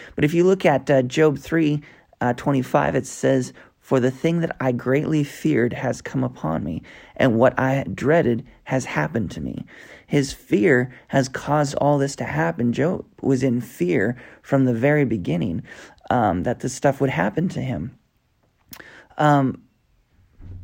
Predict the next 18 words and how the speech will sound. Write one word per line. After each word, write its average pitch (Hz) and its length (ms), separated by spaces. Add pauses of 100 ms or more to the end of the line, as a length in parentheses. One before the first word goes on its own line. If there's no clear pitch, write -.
we 160 200
look 185 260
in, 143 400
uh, 117 260
Romans 127 560
four, 139 540 (440)
uh, 127 160
twenty 143 360
and 127 100
twenty-one, 135 480
and 131 140
it - 80
says, 131 360 (320)
"But - 120
he 185 180
did 165 200
not 143 520
doubt 123 440